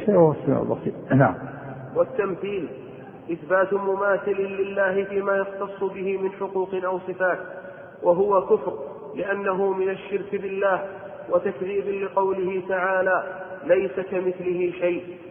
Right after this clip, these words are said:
Speaker 2: ويتضمن النقص في حق الله حيث، حيث مثله بالمخلوق الناقص. والفرق بين التمثيل والتشبيه أن التمثيل يقتضي المساواة في كل وجه بخلاف التشبيه،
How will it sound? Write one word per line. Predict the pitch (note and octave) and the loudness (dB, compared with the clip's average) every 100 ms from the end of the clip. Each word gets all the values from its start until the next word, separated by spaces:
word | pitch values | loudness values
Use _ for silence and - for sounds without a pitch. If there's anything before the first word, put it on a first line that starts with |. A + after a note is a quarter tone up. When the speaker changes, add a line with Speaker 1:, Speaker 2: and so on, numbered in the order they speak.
| - - - - - | -16 -16 -16 -18 2
Speaker 2:
ويتضمن | F3 F3+ F#3+ F#3+ G#3 G3+ G3+ | 4 4 4 2 2 2 2
النقص | G3+ G3+ - - | 2 0 0 -2
في | G3+ G#3 | -2 -2
حق | G3+ G3+ G3+ | -2 -4 -2
الله | G3+ G3+ G3 G3+ | 0 2 2 0
حيث، | - G3+ G3 G3 - - - - | 0 -2 -2 -4 -6 -12 -14 -4
حيث | F#3 G3+ | -2 0
مثله | G3+ G3+ G3 G3+ G3 F#3+ F#3+ | -2 -2 -4 0 2 2 0
بالمخلوق | F#3+ F#3+ F#3+ F#3+ F#3+ F#3 | 0 -2 -2 -2 -2 -2
الناقص. | F#3 F#3 F3+ F3 - - - - - - - | 0 2 2 0 -6 -10 -12 -14 -16 -18 0
والفرق | F3 F3 G3 - G3 | 2 4 2 2 2
بين | G3+ G3+ | 2 0
التمثيل | G3 G#3 G3 G3+ G3+ | -2 -4 -4 -6 -2
والتشبيه | G3 F#3+ - F#3 - G3 G3+ - - - - - | 0 -2 -4 -8 -6 -6 -4 -6 -14 -18 -18 -6
أن | E3+ G3 | -2 -2
التمثيل | G3 G3+ G3 G#3 G3+ | 0 0 0 0 2
يقتضي | G3+ G3+ G3+ G#3 G3+ | 2 2 0 -2 -2
المساواة | G3+ G3+ G3+ G3 G3 G3+ G3 G3 | -2 -2 0 2 4 4 2 -2
في | G3 G3 | -4 -4
كل | G3 G3 F#3+ | -4 -4 -2
وجه | F#3+ F#3 D#3+ G3 | -2 -2 -2 -2
بخلاف | F#3+ F3 F#3 F#3 F3+ | -4 -4 0 0 0
التشبيه، | F3+ F3+ - D#3+ E3 | -6 -8 -6 -4 -4